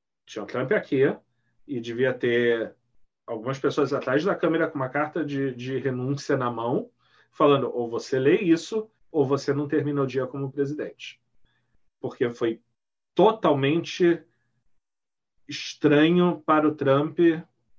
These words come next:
as coisas que ele falou não batem com o que ele tinha falado no dia anterior. Então, reconheceu a derrota, disse que ele vai sair, e foi mal, e esses caras daí, né, se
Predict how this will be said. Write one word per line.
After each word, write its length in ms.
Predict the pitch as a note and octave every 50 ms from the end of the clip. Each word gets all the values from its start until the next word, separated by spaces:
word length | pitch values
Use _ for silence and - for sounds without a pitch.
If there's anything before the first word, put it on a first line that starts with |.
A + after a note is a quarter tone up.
| _ _ -
as 300 | C#3+ A#2+ B2 B2 A#2+ -
coisas 400 | - D3 D3+ D#3 D#3+ D#3 C#3+ -
que 80 | - D3
ele 120 | C#3+ C#3+
falou 580 | C#3+ - C#3+ C3+ B2 B2 B2+ C3+ D3+ D#3 D#3 C#3+
não 480 | C3+ C#3+ C#3 C#3 C#3+ C#3+ D#3 F3+ E3+
batem 460 | D3 C#3 C#3+ D#3 D#3+ D#3+ - D#3 D3+
com 160 | C#3+ - D3 C#3+
o 60 | C#3+
que 80 | - C#3+
ele 160 | C#3 C3 B2+
tinha 220 | B2+ - C3+ C3
falado 400 | - - B2+ B2 C3 C3+ B2+ C3
no 100 | B2+ B2
dia 160 | A#2 A#2+ B2 A#2+
anterior. 400 | A#2 - A#2 G#2 G2 - - - _ _ _ _ _ _ _ _ _ _ _ _ _ _ _
Então, 440 | - A#2 A2+ A#2 B2+ D3 F3 G#3 - _ _ _ _ _ _ _ _
reconheceu 560 | - C3 A#2+ - C3 C3 B2 A#2 - C3 A#2+
a 40 | A2+
derrota, 580 | G#2 - A#2+ C3+ D#3+ F3 F3+ F3 - G#3 - _ _ _ _ _
disse 240 | B2+ B2+ A#2+ - -
que 80 | -
ele 80 | A2+ A2+
vai 180 | G#2+ A2+ G#2+ G#2
sair, 680 | - - A2 G#2 A2 B2+ D3 E3+ F#3 G3+ G#3+ G#3+ G#3+ _ _ _ _ _ _ _ _ _ - -
e 680 | A#2+ A#2+ A#2+ A#2+ A#2+ A#2+ A#2+ A#2+ A#2+ A#2+ A#2 A#2 A#2 A#2 A#2 A2+ A#2 A#2 A2+ A2+ A2+ A2 G#2+ G#2+ G#2 -
foi 220 | - D3+ D3 C3+
mal, 760 | C3 C#3+ D3+ E3 F#3+ G#3+ A3 G#3+ G#3+ G#3+ G3+ G3+ F#3+ F3+ E3+ D#3
e 600 | D3 C#3+ C#3 C#3 C#3 C#3 C3+ C3+ C3+ C3+ C3+ C3
esses 200 | C3+ - - -
caras 280 | - C3+ C3+ C3+ C3
daí, 880 | C3 B2+ B2+ B2+ C3 C#3 D3 D3+ D#3 D#3+ D#3+ D#3+ D#3+ D#3 D#3 D#3 D#3 D3+
né, 460 | C#3+ C#3 C#3 D3 D3+ D3+ D3+ D3+ D3
se 220 | C#3+ - - -